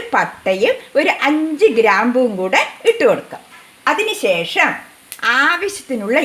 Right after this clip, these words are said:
ഇഞ്ചി, പിന്നെ വെളുത്തുള്ളി, അത് ചെറുതായിട്ടൊന്ന് മൂത്ത് വന്നോട്ടെ. അപ്പോൾ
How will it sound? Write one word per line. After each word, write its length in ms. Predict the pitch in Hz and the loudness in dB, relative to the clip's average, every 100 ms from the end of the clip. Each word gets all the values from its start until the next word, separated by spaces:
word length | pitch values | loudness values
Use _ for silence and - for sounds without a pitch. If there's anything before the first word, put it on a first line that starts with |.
| 220 226 | 0 0
ഇഞ്ചി, 360 | 226 190 190 - - - - - - - - - - - - - - - - - - - - | 0 0 -4 -6 -12 -10 -8 -8 -8 -10 -10 -12 -16 -16 -16 -16 -14 -14 -18 -20 -20 -16 -6
പിന്നെ 260 | 311 427 640 - - - - - 214 | -4 -4 -6 -10 -18 -20 -20 -2 4
വെളുത്തുള്ളി, 580 | 240 - - 185 147 - - - - - - - - - - - - - - - - - - - - - - - - - - - - 269 | 4 4 2 2 0 -8 -16 -20 -14 -12 -12 -14 -16 -16 -18 -18 -18 -16 -14 -12 -12 -10 -10 -12 -12 -12 -12 -12 -12 -14 -14 -14 -4 0
അത് 120 | 285 - - | 0 -2 0
ചെറുതായിട്ടൊന്ന് 1080 | 269 240 254 240 233 226 254 440 262 208 539 359 | 0 2 2 4 4 4 2 2 0 0 0 0
മൂത്ത് 300 | 226 208 180 | 0 0 0
വന്നോട്ടെ. 460 | 147 147 147 - 127 - - - - - - - - - - - - - - - - - | -2 -2 -6 -8 -12 -12 -14 -16 -16 -18 -18 -16 -16 -16 -18 -18 -20 -20 -20 -20 -20 -14
അപ്പോൾ 140 | - | -4